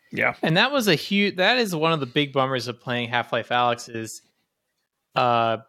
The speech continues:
Speaker 2: you at least have to have the computer, the cable plugged into your computer. But for a while, I also had to have the headphones plugged into my computer on my head, and it was very cumbersome.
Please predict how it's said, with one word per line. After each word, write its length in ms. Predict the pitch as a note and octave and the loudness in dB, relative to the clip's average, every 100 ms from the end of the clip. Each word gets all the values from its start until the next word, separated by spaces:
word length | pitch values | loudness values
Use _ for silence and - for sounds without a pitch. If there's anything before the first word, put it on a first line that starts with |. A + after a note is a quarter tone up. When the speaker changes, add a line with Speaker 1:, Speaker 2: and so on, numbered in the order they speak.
| _ _ _ _ _ _ _ _ _ _ _ _ _ _ _ | _ _ _ _ _ _ _ _ _ _ _ _ _ _ _
Speaker 2:
you 180 | D#3+ E3 | 0 2
at 100 | D#3+ | 2
least 420 | D3+ D#3+ A#3+ A#3+ | 0 0 0 2
have 200 | F3+ D#3 | 0 0
to 100 | C#3+ | 0
have 260 | C3+ C3 B2+ | 2 0 0
the 100 | B2+ | -2
computer, 440 | C3 A#2+ D3 C3 | -6 -6 -4 -4
the 220 | A#2+ B2+ | 0 0
cable 320 | A#2 - D3 B2 | 0 2 0 0
plugged 240 | D3 C3 | 0 0
into 160 | B2 A#2+ | 0 -4
your 80 | |
computer. 520 | A2+ A#2 - G3 D3 A2 | -6 -8 -4 0 2 2
But 280 | B2+ A#2+ - _ _ _ _ | 2 0 -2 _ _ _ _
for 160 | - E3+ | -2 0
a 80 | |
while, 320 | C#3+ C#3 E3 F3 | 2 2 4 4
I 140 | D3+ | 4
also 280 | C#3 E3 F#3 | 2 2 0
had 160 | D3+ | 0
to 100 | C3+ | 0
have 200 | B2 C3 | 0 0
the 100 | C3 | 0
headphones 580 | C3 F#3 G3+ G#3 D3 B2 | 0 -2 -2 0 0 -2
plugged 260 | - C#3+ C3 | -2 0 2
into 180 | B2+ C3 | 0 0
my 100 | B2+ | 0
computer 480 | C3 A#2 C#3 B2 B2+ | -2 -4 0 2 2
on 220 | C3+ C3 | 2 2
my 200 | A#2+ A#2 | 2 2
head, 280 | A#2+ A2 G2+ | 0 0 -2
and 160 | B2 | -2
it 100 | C#3 | -2
was 280 | - C3 A#2 | 0 -2 -2
very 960 | A2+ A#2 B2 C#3+ D3 C#3+ C3 A#2 A2+ - | -10 -10 -2 0 2 4 2 0 -2 -6
cumbersome. 640 | C#3+ B2 A2+ - D#2+ G2+ | -4 -2 -4 -6 -10 -14